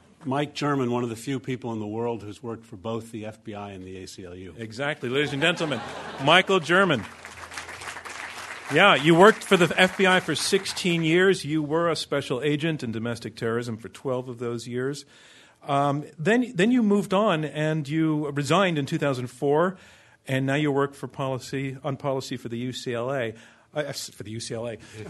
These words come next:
Speaker 2: <laughs> Now you're working for, on policy for the A C L U,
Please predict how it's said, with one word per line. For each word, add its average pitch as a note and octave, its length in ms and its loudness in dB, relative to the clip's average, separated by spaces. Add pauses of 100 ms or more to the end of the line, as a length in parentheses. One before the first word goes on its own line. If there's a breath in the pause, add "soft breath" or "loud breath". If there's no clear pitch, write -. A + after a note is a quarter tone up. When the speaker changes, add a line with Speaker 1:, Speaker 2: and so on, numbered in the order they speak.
Speaker 2:
<laughs> - 1040 -10
Now D#3 120 2
you're F#3 200 2
working E3+ 280 0
for, D3+ 200 0
on C#3+ 140 -2
policy D#3 460 -2
for D3 100 -8
the C#3 160 -2
A D#3+ 60 -2
C D3 180 -2
L C#3 160 2
U, D#3+ 260 0